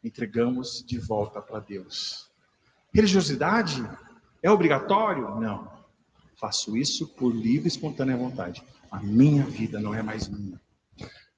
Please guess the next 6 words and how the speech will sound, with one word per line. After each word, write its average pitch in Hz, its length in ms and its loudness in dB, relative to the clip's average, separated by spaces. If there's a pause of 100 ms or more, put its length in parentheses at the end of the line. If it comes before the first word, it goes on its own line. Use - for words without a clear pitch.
(240)
Né? 135 400 -2
Já 117 260 -2
estou 151 640 -2 (340)
crucificado 131 840 -4
com 120 180 -4
Cristo. - 560 -4